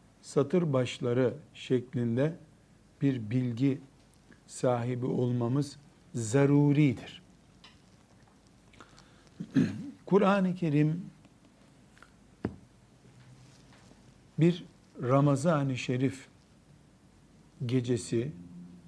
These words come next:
ve o da Kadir gecesiydi. Dolayısıyla bir Ramazan-ı Şerif gecesinde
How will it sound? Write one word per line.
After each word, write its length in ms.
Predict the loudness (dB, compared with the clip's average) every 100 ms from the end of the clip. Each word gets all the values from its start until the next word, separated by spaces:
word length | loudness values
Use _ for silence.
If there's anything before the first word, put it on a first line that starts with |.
| -18 -8
ve 200 | -4 -2
o 180 | -4 -2
da 220 | -2 -2 -8
Kadir 280 | -4 -2
gecesiydi. 760 | 0 -2 -8 -12 -14 -12 -10 -10 -12 -20 -20 -20 -20 -20 -20 -20 -20 -4
Dolayısıyla 760 | 0 0 -2 -4 -4 0 0 -2 -8 _ -20 -20 -20 _ -20 _ -20 -20 -20 -12
bir 520 | -2 2 2 0 -4
Ramazan-ı 800 | -2 0 0 0 0 0 -2 -6
Şerif 540 | -6 -4 0 0 -2 -12 -20 -12
gecesinde 880 | -8 -4 -6 -6 -8 -8 -2 -2 -2